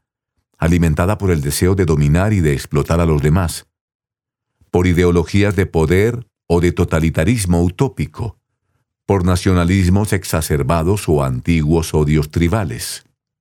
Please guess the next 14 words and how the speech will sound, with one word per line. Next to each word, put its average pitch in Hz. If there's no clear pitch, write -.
A 120
veces, 131
a 95
la 98
violencia 98
brutal 78
y 101
sistemática, 78
orientada 92
hacia 98
el 82
sometimiento 90
o 87
incluso 87